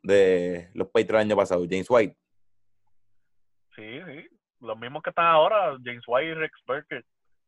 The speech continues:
Speaker 1: Ahora, el tipo tiene a Camara. Michael Thomas lleva un par de semanas sin jugar, pero Michael Thomas, cuando, cuando juega, y cuando, cuando le duele un dedo, metan a Tyson Hill.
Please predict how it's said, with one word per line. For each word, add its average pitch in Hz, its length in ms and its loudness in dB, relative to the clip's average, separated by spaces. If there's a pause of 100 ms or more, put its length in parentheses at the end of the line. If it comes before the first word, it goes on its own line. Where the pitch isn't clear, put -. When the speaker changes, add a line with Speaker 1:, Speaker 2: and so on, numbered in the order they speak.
(580)
Speaker 1:
Ahora, 117 260 2
el 110 80 -2
tipo 120 240 2
tiene 123 220 2
a 120 120 2
Camara. 104 680 2 (2000)
Michael 113 320 2
Thomas 135 220 4
lleva 147 120 8
un 143 40 6
par 143 100 6
de 143 80 2
semanas 139 260 2
sin 139 120 0
jugar, 135 200 4
pero 123 160 4
Michael 104 300 2
Thomas, 120 400 4
cuando, 92 440 0
cuando 92 200 -4
juega, 95 420 4 (1900)
y 131 100 0
cuando, 131 400 6
cuando 127 240 2
le 127 80 8
duele 131 160 8
un 143 140 2
dedo, 147 180 8
metan 123 240 4
a 123 80 4
Tyson 117 280 -2
Hill. 107 380 -2